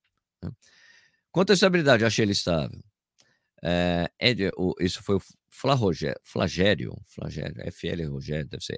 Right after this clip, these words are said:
F L Ja-, F Lageiro, sei lá. Algumas outras perguntas aqui. Sérgio, comparando com o Carbon X três da Roca, o Carbon X três,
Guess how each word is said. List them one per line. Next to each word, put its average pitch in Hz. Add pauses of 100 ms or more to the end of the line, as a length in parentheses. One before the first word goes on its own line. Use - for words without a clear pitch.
F 82
L 80
Ja-, 67 (340)
F 113
Lageiro, 92
sei -
lá. - (2250)
Algumas 101
outras 113
perguntas 131
aqui. 135
Sérgio, 165
comparando 160
com 135
o 98
Carbon 135
X 127
três 135
da 120
Roca, 107
o -
Carbon 117
X -
três, 123